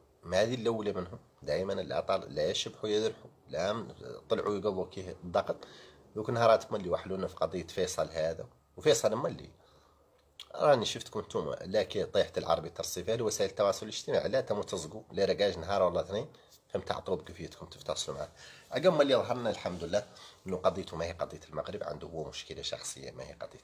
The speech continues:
المغرب. معناه دائمًا الإعلام المغربي يبقى يتوه الناس ويعدل لنا المغرب بسلطتها في كل أرض. المغرب ما يروح لها ما ظالمة، ما مسول عنها ذيبة الولات، ما مستفاد حد منها شي يسوى شنو.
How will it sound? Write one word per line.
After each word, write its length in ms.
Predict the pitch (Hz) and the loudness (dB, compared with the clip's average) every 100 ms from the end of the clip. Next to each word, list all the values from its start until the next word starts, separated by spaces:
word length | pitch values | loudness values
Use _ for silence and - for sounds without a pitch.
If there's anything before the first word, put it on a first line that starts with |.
| - | -18
المغرب. 280 | 113 - - _ _ _ _ _ _ _ _ - _ | -18 -18 -20 _ _ _ _ _ _ _ _ -20 _
معناه 220 | - 147 131 | 2 6 8
دائمًا 420 | 139 185 139 135 | 8 6 6 -2
الإعلام 340 | 117 120 123 | 0 2 2
المغربي 580 | 110 113 117 101 82 80 | 4 0 0 -6 -8 -12
يبقى 280 | 104 123 - | -8 -6 -6
يتوه 360 | - 120 98 101 | -4 -2 -2 -4
الناس 440 | 95 95 90 - | -4 -2 -2 -2
ويعدل 280 | - 87 87 | -2 -2 -2
لنا 160 | 95 85 | -6 -2
المغرب 380 | 87 82 92 | -2 -2 -4
بسلطتها 480 | - 107 - - - | -6 -10 -8 -8 -6
في 100 | - | -8
كل 180 | - 98 | -4 2
أرض. 160 | 90 - - _ _ _ _ | 2 0 -14 _ _ _ _
المغرب 300 | 127 135 120 | 4 6 6
ما 80 | 120 | 8
يروح 260 | 127 117 113 | 8 8 2
لها 120 | 104 | 0
ما 180 | 98 87 | 4 4
ظالمة، 340 | 82 80 76 | 4 2 2
ما 140 | 90 110 | 2 2
مسول 340 | - 98 92 | 2 2 2
عنها 220 | 95 90 | 2 -2
ذيبة 220 | 80 87 - | -4 -8 -8
الولات، 420 | 80 71 67 - - _ _ _ _ _ - | -6 -4 -4 -8 -16 _ _ _ _ _ 6
ما 140 | 120 | 6
مستفاد 480 | 110 - 101 110 95 | 6 2 4 6 6
حد 260 | - 87 92 | 2 -2 -4
منها 160 | 90 | -4
شي 220 | 85 - | -4 -4
يسوى 240 | 80 - 78 | -4 -4 -6
شنو. 160 | 78 | -8